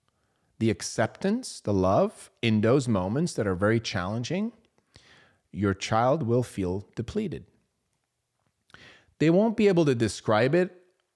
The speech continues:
you know, um, I forgot who said it. I might have been, <sighs> Gabor Mate, one of our experts, or Thomas Armstrong.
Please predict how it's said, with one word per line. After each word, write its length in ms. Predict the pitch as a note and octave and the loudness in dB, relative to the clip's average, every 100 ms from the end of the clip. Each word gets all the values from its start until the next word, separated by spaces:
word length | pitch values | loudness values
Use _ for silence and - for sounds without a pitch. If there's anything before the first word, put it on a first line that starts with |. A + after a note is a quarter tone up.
| _ _ | _ _
you 120 | - A2+ | -2 0
know, 320 | G2 A2 - _ _ _ | 2 0 -4 _ _ _
um, 460 | A2+ A2 G#2 G2+ A2 _ _ _ _ _ _ _ | 0 0 0 -2 -4 _ _ _ _ _ _ _
I 80 | A#2 | -8
forgot 420 | - C#3 D3 F3 | -4 0 2 2
who 140 | D#3 A#2+ | 2 0
said 360 | - C#3 A#2 | 0 0 2
it. 160 | G2+ G#2 _ _ | 0 -6 _ _
I 80 | G#2+ | -8
might 320 | G#2 A2+ D3+ | -2 0 2
have 80 | F3+ | 2
been, 380 | E3 D#3+ D3 C#3+ - _ _ _ _ _ _ _ _ _ _ _ _ _ _ | 2 2 2 -2 -6 _ _ _ _ _ _ _ _ _ _ _ _ _ _
<sighs> 60 | - | -2
Gabor 760 | D3+ D3+ C#3 B2+ D3+ C#3 C#3 | 2 4 2 0 0 2 2
Mate, 640 | B2+ C3 B2+ B2 B2+ B2 A#2+ | 2 2 0 0 2 2 2
one 160 | B2+ B2+ | 2 0
of 100 | A#2+ | 2
our 100 | A#2+ | 2
experts, 600 | A2+ - - A2+ G#2+ G#2+ | 2 -4 -2 -2 -2 -4
or 140 | G2 | -4
Thomas 400 | F2+ A2 A2+ - | -4 -2 -2 -2
Armstrong. 640 | G2+ G2 - G2+ F#2+ F#2 | -4 -4 -6 -6 -6 -8